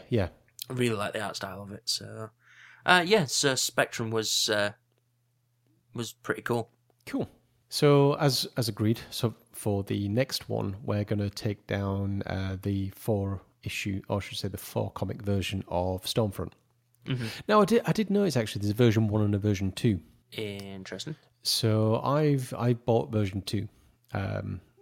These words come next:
Speaker 1: but it'd be interesting to get version one as well and see if there is any difference. Uh, but
Speaker 2: Right,
Speaker 1: both seem
Speaker 2: okay.
Speaker 1: to be for comics, so
Speaker 2: Hmm.
Speaker 1: Hmm.
Speaker 2: Uh, yeah, I'll have to have a look.
Speaker 1: But
Speaker 2: Hmm.
Speaker 1: yeah, I,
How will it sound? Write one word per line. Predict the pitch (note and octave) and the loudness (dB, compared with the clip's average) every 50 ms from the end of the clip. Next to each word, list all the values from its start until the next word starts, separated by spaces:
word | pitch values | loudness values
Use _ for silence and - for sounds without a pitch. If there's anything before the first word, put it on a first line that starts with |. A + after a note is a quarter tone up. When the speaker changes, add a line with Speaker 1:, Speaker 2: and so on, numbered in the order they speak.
| - A#2 - _ - | -18 -18 -12 _ 0
Speaker 1:
but | - G#2+ G#2 A2 | 0 0 0 0
it'd | - - G#2 | -4 -6 -4
be | G#2+ G#2+ | -2 -2
interesting | G#2 G2 - A2 G2 - - - G#2+ G2 | -2 -2 -4 -6 -8 -6 -8 -8 -10 -8
to | - - G2 G2 G2 G2 G2 | -8 -8 -6 -6 -6 -6 -6
get | - F#2+ - - _ _ - | -6 -8 -8 -10 _ _ -6
version | - G2+ F#2+ F#2+ G2 G2 | -6 -4 -4 -2 -4 -4
one | G2 G2 G2+ G2+ | -4 -4 -4 -4
as | G2+ G2+ | -4 -4
well | G#2+ G#2 G#2 | -4 -2 -2
and | A2 G#2+ G#2 | -2 -2 -2
see | - G#2+ | -4 -4
if | G2+ - | -6 -6
there | - - G2+ | -6 -6 -6
is | F#2+ G2+ | -4 -4
any | G2+ G2+ G2+ G2 F#2+ _ _ _ _ _ - | -2 -2 -2 -4 -6 _ _ _ _ _ -8
difference. | - G2+ G2+ - - - C#3 D3+ D#3 - - - - - _ _ _ - _ _ _ - | -8 -8 -8 -6 -6 -4 -4 -4 -4 -4 -6 -8 -10 -12 _ _ _ -20 _ _ _ -4
Uh, | A2 G#2 G2+ | 0 0 2
but | A2 A#2+ | 2 2
Speaker 2:
Right, | B2 G#2 G2+ | 2 2 4
Speaker 1:
both | - A#2+ A#2 - | 4 4 4 4
seem | - - A#2 | 2 0 -2
Speaker 2:
okay. | G#2 | 0
Speaker 1:
to | - | -2
be | - G#2+ | -4 -4
for | - - A2+ G#2+ | -2 0 -2 -2
comics, | - - A2 G2 G2 G2+ - - - - | -2 -2 -4 -4 -4 -6 -8 -10 -8 -6
so | - - - G#2+ G2 G2 G2 F#2+ F2+ _ _ _ _ _ _ _ _ - - - - - - - - - - - - _ | -4 -2 -2 0 0 -2 -2 -4 -8 _ _ _ _ _ _ _ _ -20 -20 -20 -20 -20 -18 -16 -16 -16 -16 -16 -14 _
Speaker 2:
Hmm. | - C#3 C3 A#2 G2 G2 G#2 A2 - _ _ | -8 -6 -6 -6 -6 -6 -8 -10 -14 _ _
Speaker 1:
Hmm. | - B2+ A2+ G#2+ G2+ G2 F#2 F2 - _ _ _ _ _ _ _ _ _ - - - | -4 -2 -2 0 -2 -4 -6 -8 -12 _ _ _ _ _ _ _ _ _ -12 -10 -6
Speaker 2:
Uh, | E3 C#3 C3+ C3+ C3+ C3+ C3+ | -4 -2 -2 -2 -2 -2 0
yeah, | C3+ D3 D3 C3 A#2+ - - | 2 2 2 2 0 -2 -2
I'll | D3+ D#3+ | 0 2
have | F3 E3+ | 2 2
to | - C3+ | 2 0
have | A#2 | 0
a | A#2+ | 2
look. | A#2 A2 - _ _ _ _ _ _ _ _ _ _ _ | 0 -2 -2 _ _ _ _ _ _ _ _ _ _ _
Speaker 1:
But | - F#3+ G#3 F#3+ | 2 4 4 4
Speaker 2:
Hmm. | D#3 A2 | 2 4
Speaker 1:
yeah, | F#3+ F3 F3+ C#3+ A#2+ C3 | 6 8 8 8 6 4
I, | D#3+ F3 F#3 | 4 2 2